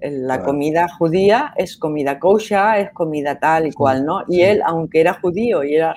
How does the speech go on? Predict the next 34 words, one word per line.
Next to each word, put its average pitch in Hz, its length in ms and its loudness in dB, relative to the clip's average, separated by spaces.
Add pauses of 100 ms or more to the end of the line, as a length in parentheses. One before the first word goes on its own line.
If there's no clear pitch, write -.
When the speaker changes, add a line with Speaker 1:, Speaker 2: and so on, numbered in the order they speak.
Speaker 1:
rabino, 180 680 -4 (640)
pero 170 240 4
no 196 360 2
seguía 302 420 0
todas 240 300 0
esas 175 380 -2
normas. 208 560 -6 (340)
Entonces 214 320 0
le 247 80 4
preguntaron 202 720 0
que 220 140 -4
si, 170 680 -4
que 180 180 0
si 170 160 -4
había 180 260 2
alimentos 208 520 0
impuros, 170 640 -2
y 147 40 -4
entonces 160 440 -6
él 202 100 -2
dijo 226 440 -2
que 170 180 -2
nada 208 320 0
de 214 120 0
lo 196 160 0
que 190 100 -4
entrara 165 460 -4
por 156 140 -4
la 147 100 2
boca 170 300 0
del 170 160 2
hombre 180 300 -2
era 160 120 -2
impuro 165 520 -2